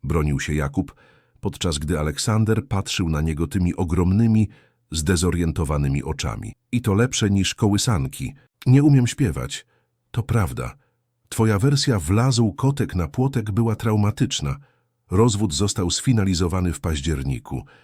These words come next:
Dawid nawet nie pojawił się na ostatniej rozprawie. Przeprowadził się do Gdańska i według adwokata był równie szczęśliwy, by zerwać wszystkie więzi”.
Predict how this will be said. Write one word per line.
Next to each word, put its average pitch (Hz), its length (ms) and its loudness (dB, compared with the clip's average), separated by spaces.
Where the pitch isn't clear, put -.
Dawid 104 440 0
nawet 110 340 0
nie 107 100 2
pojawił 101 480 0
się 92 140 -2
na 85 120 -2
ostatniej 76 480 -2
rozprawie. 67 560 -6
Przeprowadził 107 540 0
się 90 120 0
do 80 120 0
Gdańska 76 640 -2
i 80 240 -2
według 107 420 0
adwokata 87 680 -4
był 80 220 2
równie 98 380 2
szczęśliwy, 78 680 -2
by 73 180 -2
zerwać 73 480 -4
wszystkie - 460 -4
więzi”. 69 500 -6